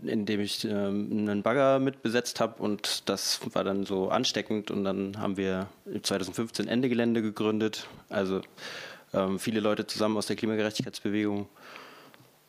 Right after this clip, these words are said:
Und ich war auch bei den Klimacamps im Rheinland vor allem aktiv und da hab ich dann viel mit Anwohnenden zusammengearbeitet, die abgebaggert werden, also deren Häuser zerstört werden für Braunkohle.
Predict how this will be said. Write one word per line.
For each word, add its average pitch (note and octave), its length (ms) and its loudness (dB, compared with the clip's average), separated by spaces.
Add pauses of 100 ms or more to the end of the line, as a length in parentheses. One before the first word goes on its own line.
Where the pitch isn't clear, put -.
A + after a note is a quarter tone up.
(220)
Und A#2 300 2
ich - 120 -2
war A2 100 6
auch A2 60 2
bei A2+ 100 0
den A2 140 0
Klimacamps C#3+ 720 0
im C3 160 2
Rheinland D#3 400 4
vor C#3+ 160 2
allem C#3 400 2
aktiv - 580 -2 (560)
und A2 380 -2 (160)
da A#2+ 400 6
hab A2+ 120 -2
ich A2 100 -12
dann G#2+ 400 2
viel A#2 280 2
mit A2 300 0 (100)
Anwohnenden A2+ 800 2
zusammengearbeitet, G#2+ 800 2 (120)
die G2+ 400 0
abgebaggert G2 520 0
werden, G2+ 360 2 (240)
also F#2+ 240 -2
deren F#2 340 0
Häuser G#2 240 -2
zerstört G2 400 -2
werden G2 220 0
für G2 140 -4
Braunkohle. A2 560 0